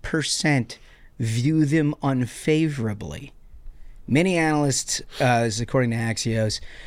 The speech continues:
believed so many voters had turned against Trump that it would be difficult for him to win a general election, but the Wall Street Journal poll finds forty-nine percent view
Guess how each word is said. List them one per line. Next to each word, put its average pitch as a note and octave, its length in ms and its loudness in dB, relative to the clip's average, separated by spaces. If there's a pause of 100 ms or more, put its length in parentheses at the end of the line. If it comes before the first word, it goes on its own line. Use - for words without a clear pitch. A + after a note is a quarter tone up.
(160)
believed C#3 380 6
so D3+ 280 4
many D3 160 6
voters B2+ 460 4
had A2+ 180 -4
turned F3 340 2
against B2 380 -2
Trump E3 400 2 (320)
that C3 160 4
it C3 80 6
would B2+ 160 2
be A#2+ 120 2
difficult B2+ 500 2
for B2+ 120 0
him A#2 140 2
to A2+ 80 2
win A2+ 200 2
a G#2+ 60 -2
general G#2+ 320 -2
election, B2 540 0
but A#2 120 -2
the A#2+ 80 -2
Wall A#2 200 0
Street A2+ 220 -2
Journal A2+ 260 -2
poll A2 240 -2
finds A2+ 320 -4
forty-nine A2 480 -2
percent A#2 420 -2
view A2 400 0